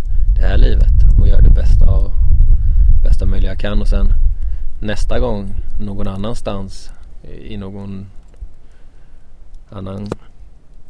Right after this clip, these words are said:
form eller klädsel så är det en ny utmaning jag har. Så tror jag det kommer rulla på så lite och så. Ett tag hade jag en tanke om att man hela tiden, att det, att,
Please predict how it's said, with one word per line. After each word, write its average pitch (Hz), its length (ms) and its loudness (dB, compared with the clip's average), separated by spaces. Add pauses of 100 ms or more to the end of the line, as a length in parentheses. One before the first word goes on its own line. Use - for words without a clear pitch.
(380)
form 104 380 -10
eller 98 160 -12
klädsel 95 460 -16
så 101 140 -16
är 98 40 -12
det 101 60 -12
en 101 60 -10
ny 104 260 -8
utmaning 101 420 -10
jag 101 100 -12
har. 92 160 -14 (1900)
Så - 140 -14
tror 120 140 -10
jag 110 60 -8
det 101 140 -12
kommer 98 440 -10 (1400)
rulla 104 300 -10
på 110 260 -10
så 135 100 -12
lite 113 240 -12
och 104 60 -16
så. 101 260 -14 (1900)
Ett 113 140 -12
tag 131 160 -8
hade 120 200 -10
jag 110 80 -12
en 107 80 -14
tanke 101 280 -10
om 98 140 -12
att 98 160 -14
man 101 120 -12
hela 98 220 -10
tiden, 98 280 -14
att 98 120 -16
det, 101 200 -12 (260)
att, - 300 -12